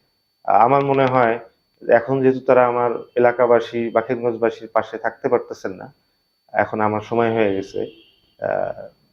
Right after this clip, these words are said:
করি, পলিটিক্স যেহেতু করতেছি, আহ, এলাকাবাসীর জন্য যদি কিছু করতে পারি, আমার কাছে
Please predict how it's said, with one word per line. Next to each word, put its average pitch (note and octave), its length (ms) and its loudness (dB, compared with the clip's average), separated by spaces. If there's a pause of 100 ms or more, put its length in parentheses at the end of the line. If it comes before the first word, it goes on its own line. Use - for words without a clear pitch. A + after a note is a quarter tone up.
(360)
করি, C3+ 440 4
পলিটিক্স A#2 340 0
যেহেতু B2+ 200 0
করতেছি, C#3 600 -2 (680)
আহ, - 440 -8 (340)
এলাকাবাসীর B2 560 2
জন্য A#2 220 -2
যদি A2+ 100 -6
কিছু A#2 160 -10
করতে A#2+ 320 0
পারি, G2+ 300 -2 (200)
আমার G2+ 180 -10
কাছে G2+ 140 -10